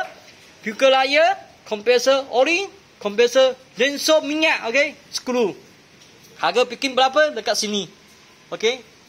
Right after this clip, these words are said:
Ha, nampak? Oh, pergi sekat lah. Kerana ikut aircon, kau sampai lima minit. Kau sampai lima minit, baru panggil aircon. Bukan tunggu berapa minit, lima minit, sepuluh minit, okey?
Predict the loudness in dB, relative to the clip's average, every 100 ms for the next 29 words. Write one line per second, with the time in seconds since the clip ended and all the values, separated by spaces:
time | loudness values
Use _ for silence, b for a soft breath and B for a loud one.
0 | -12 -8 -6 -6 -6 -2 0 -2 -4 -4
1 | -4 -4 -2 0 0 -2 -4 -18 -20 -8
2 | -2 -2 -2 -2 -2 -2 0 0 0 -2
3 | 0 0 0 0 2 4 4 4 2 0
4 | -4 -20 -20 -20 _ _ _ _ _ _
5 | -20 _ _ _ _ _ -4 -2 -2 0
6 | 0 0 2 2 2 2 0 -2 -10 -20
7 | _ _ _ -2 -2 -2 -2 0 -2 0
8 | 0 0 -2 -6 -6 -6 -6 -4 -4 0
9 | 0 2 0 0 0 -2 -6 -8 -4 -2
10 | -2 -2 -2 -4 -4 -2 -2 -4 -4 -2
11 | -2